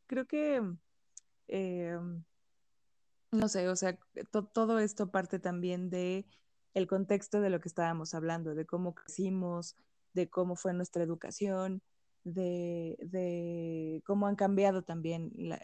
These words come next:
generacionalmente todos los problemas que a lo mejor en los noventas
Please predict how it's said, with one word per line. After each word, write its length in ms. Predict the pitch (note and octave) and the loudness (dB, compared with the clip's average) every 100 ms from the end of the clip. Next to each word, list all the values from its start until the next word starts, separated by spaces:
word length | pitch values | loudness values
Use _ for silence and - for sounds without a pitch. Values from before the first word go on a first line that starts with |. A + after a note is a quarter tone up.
| E3+ | -8
generacionalmente 1000 | - E3+ D#3+ E3 F3 F3 E3+ F3 E3 E3+ | -6 -4 -2 -2 -2 -2 -2 -2 -4 -6
todos 340 | D#3+ E3+ E3 D#3+ | -4 -2 -4 -4
los 140 | D#3 | -6
problemas 600 | - D#3+ E3+ F3+ F3 E3 | 0 2 4 4 2 -4
que 240 | - D#3+ C#3+ | -6 -6 -4
a 40 | |
lo 80 | D#3 | -4
mejor 260 | D#3 E3 F3 | -6 -4 -2
en 100 | E3+ | -2
los 160 | E3 | -4
noventas 580 | D#3+ D#3+ D#3+ E3+ E3+ - | -4 -2 -2 -4 -6 -8